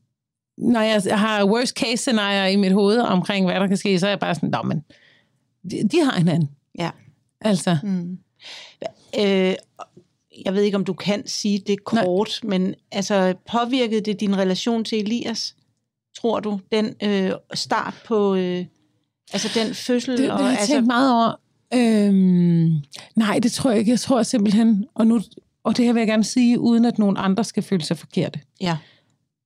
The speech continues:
Speaker 1: Øhm, så må vi, vi må udrede, hvis nogen... Jeg, jeg, det er ikke min hensigt, at nogen skal føle sig forkerte her. For jeg ved godt, der er forskel på, hvor, hvornår og man føler, og hvad man føler, og
Speaker 2: Ja.
Speaker 1: sådan noget. Men jeg tror, at min, min tilknytning til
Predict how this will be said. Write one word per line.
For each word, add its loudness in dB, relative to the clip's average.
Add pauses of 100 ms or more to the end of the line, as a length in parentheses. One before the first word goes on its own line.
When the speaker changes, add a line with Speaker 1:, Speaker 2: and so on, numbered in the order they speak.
(180)
Speaker 1:
Øhm, 2 (720)
så 2
må 4
vi, 2 (420)
vi 0
må 4
udrede, 2
hvis 0
nogen... 2
Jeg, -2
jeg, 2
det -6
er 0
ikke 2
min 4
hensigt, 2
at 2
nogen 2
skal -4
føle -2
sig -4
forkerte 0
her. 0 (500)
For 2
jeg 2
ved 2
godt, -2
der 0
er 0
forskel 0
på, 2
hvor, -2 (380)
hvornår 2 (180)
og 2
man 2
føler, 0
og 2
hvad 2
man 2
føler, -2
og -2
Speaker 2:
Ja. 0
Speaker 1:
sådan -4
noget. -4 (600)
Men 4
jeg 2
tror, 0
at 0
min, 2 (1160)
min 2
tilknytning 0
til 0